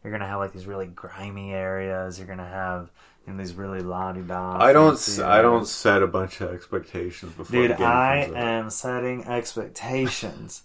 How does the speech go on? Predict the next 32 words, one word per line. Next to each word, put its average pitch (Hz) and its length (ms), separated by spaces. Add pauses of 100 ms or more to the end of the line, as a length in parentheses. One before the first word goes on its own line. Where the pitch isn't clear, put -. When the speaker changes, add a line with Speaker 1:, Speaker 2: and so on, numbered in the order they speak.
(120)
Speaker 1:
<laughs> - 140
I'm 165 140
just 185 160
saying 151 340 (540)
they 131 200
have 135 200
the 143 80
potential. 104 840 (960)
Like, 117 200
this 143 180
could 160 240
be, 110 440
like, 92 340
really 95 320
good. 85 340 (340)
Speaker 2:
Yeah. 117 300
Speaker 1:
Like, 107 200
it 101 80
has 139 220
the 160 60
potential 131 560
to - 160
be, 98 220
like, 92 180
Speaker 2:
I 123 60
Speaker 1:
really 110 300
impressive. 101 440
Speaker 2:
expect 110 560
it 95 200
to 92 100
be 90 180
good. 87 460